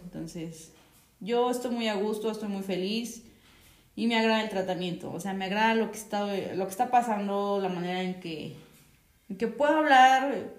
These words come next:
expresarme con tanta facilidad. Es muy, muy grato. Hace tanto que, que no lo experimentaba y estoy feliz por ello.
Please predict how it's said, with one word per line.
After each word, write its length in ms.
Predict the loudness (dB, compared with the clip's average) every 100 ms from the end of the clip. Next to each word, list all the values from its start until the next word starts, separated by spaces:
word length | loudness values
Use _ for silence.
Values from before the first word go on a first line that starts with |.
| -10
expresarme 800 | -10 -6 -2 0 2 0 -2 -4
con 160 | -6 -6
tanta 260 | -4 -4
facilidad. 760 | -6 -6 -4 0 2 2 0 -8 -18 -20 -20 -20 -20 -20 _ _
Es 160 | -6 0
muy, 180 | 2 2
muy 180 | 0
grato. 340 | 2 2 0 -6 -14 -20 -20 _ _ _ _ _ -20 -10
Hace 260 | -4 -2 0
tanto 380 | 0 2 2 0
que, 480 | 0 0 -2 -8 -12 -20 -20 -14
que 120 | -6
no 180 | -4 -2
lo 80 | -2
experimentaba 1120 | -2 -2 -2 0 0 6 8 8 4 0 -8 -20 -20 _ _ -8
y 100 | -6
estoy 220 | -4 -4
feliz 320 | -2 -2 -4
por 200 | -6 -6
ello. 240 | -6 -8